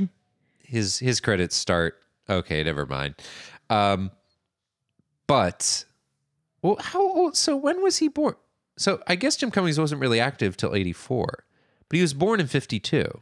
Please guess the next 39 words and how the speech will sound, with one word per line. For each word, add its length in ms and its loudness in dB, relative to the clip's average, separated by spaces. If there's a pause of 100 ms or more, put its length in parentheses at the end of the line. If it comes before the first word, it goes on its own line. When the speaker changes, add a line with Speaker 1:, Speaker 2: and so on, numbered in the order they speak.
Speaker 1:
Mm. 400 -2
Speaker 2:
but 80 2
he 60 4
wasn't 240 4
really 160 4
an 60 4
active 280 2
voice 260 2
act-, 140 -2
okay, 220 0
that's 200 2
interesting. 540 -4
So, 260 2
yeah, 220 2
I 60 2
guess 180 -2
that 140 0
was 120 -4
too 160 -6
early 220 -4
for 140 -12
him. 180 -10
Anyway, 260 0 (480)
but 280 0 (640)
uh, 400 4 (420)
but 200 0
Jenna 420 2
is, 840 2 (540)
why 140 4
are 80 4
we 120 2
ta-, 180 -4
well, 220 4
no, 100 4
we're 100 4
talking 200 2
about 160 2
Steel. 520 -2
<laughs> 40 -8